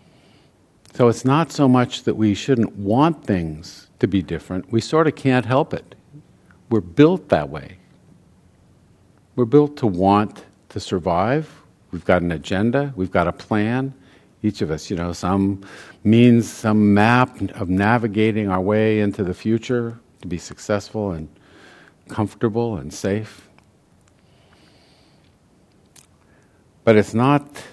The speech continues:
that we shouldn't want things to be different, but to expect them to be different than they are will lead us, well, they won't lead us to happiness. Because they are as they are.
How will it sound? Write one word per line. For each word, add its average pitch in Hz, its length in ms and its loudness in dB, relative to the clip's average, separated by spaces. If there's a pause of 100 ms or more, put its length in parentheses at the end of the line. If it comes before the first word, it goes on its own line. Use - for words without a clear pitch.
(420)
that 98 100 -2
we 101 120 0
shouldn't 107 320 -4
want 135 360 -2
things 87 320 -6
to - 40 -20
be 85 160 -6
different, 90 360 -6 (220)
but - 200 0
to 117 120 -4
expect - 640 -4
them 87 320 -2 (160)
to - 80 -6
be 92 120 -2
different 82 520 -8 (220)
than 92 160 0
they 82 140 -4
are 82 420 -12 (840)
will 117 120 2
lead 95 220 0
us, - 420 -10 (1160)
well, 107 280 -4
they 92 100 -4
won't 95 200 -2
lead 90 180 -4
us - 120 -14
to 95 100 -10
happiness. 85 720 -10 (3750)
Because 101 300 -8
they 87 140 -2
are 95 260 0
as 85 140 -6
they 85 160 -4
are. 92 320 -4